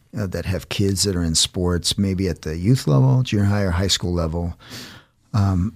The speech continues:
what kind of encouragement could you give them, um, in light of kind of just what we were talking about in terms of supporting their,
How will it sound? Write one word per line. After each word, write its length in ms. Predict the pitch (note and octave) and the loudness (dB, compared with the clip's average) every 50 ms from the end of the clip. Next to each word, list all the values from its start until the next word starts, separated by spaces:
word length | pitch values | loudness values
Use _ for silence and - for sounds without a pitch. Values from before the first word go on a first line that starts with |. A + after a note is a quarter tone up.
| - - | -6 -2
what 160 | C3+ D#3 - | -2 0 2
kind 160 | - D3+ C3+ | 4 4 4
of 60 | G#2 | 4
encouragement 500 | F#2+ - - G#2 F#2+ F#2+ E2+ G2 F#2 E2+ | 2 2 0 0 0 2 0 -2 -4 -2
could 180 | - G2 E2+ E2+ | -4 -4 -2 -4
you 80 | E2+ | -4
give 220 | - F#2+ F2 D#2 C#2+ | -2 -2 -2 -2 -2
them, 580 | D#2+ D#2+ D#2+ D#2+ D#2+ D#2+ D2+ D2+ C#2+ D2 C#2 - - - - | -2 -2 0 0 0 0 0 -2 -2 -4 -6 -8 -12 -10 -8
um, 580 | A2 E2 D#2 D#2 D#2 D2+ D#2 D2 C#2+ C#2 D#2+ - - _ _ _ _ _ _ _ _ - | -6 -6 -6 -6 -8 -8 -8 -8 -10 -10 -12 -14 -18 _ _ _ _ _ _ _ _ -8
in 120 | - F2+ F2 | -6 -4 -2
light 240 | F2 F2+ F#2 F#2 F2 | 0 0 0 0 -2
of 280 | E2 D#2+ D2 - - - | -2 -4 -6 -10 -10 -4
kind 160 | - G#2+ F#2 | -4 -2 -2
of 60 | G2 F2 | 0 0
just 180 | G#2+ G#2 - | -2 -2 -2
what 140 | D3+ C#3 - | -2 2 4
we 80 | C3 A#2+ | 4 4
were 60 | F#2 | 4
talking 400 | - A2 F2 F2 F#2+ - G2+ F#2+ | 2 0 0 0 0 0 -2 -2
about 340 | E2 D#2+ D#2+ D2+ D2+ C#2+ C#2+ | 0 0 -2 -2 -2 -2 -4
in 100 | E2+ E2 | -4 -4
terms 320 | - G2+ G2 F#2+ F#2 D2 | -2 -2 0 0 0 -2
of 260 | F2+ E2+ D#2+ - - - | -2 -4 -4 -6 -10 -4
supporting 580 | - - - - - - A#2 G#2+ G2 G#2 G2+ F#2+ | -2 -2 -2 2 4 4 4 6 4 4 2 2
their, 240 | F#2+ F#2 F2 D#2+ | 0 0 -2 -4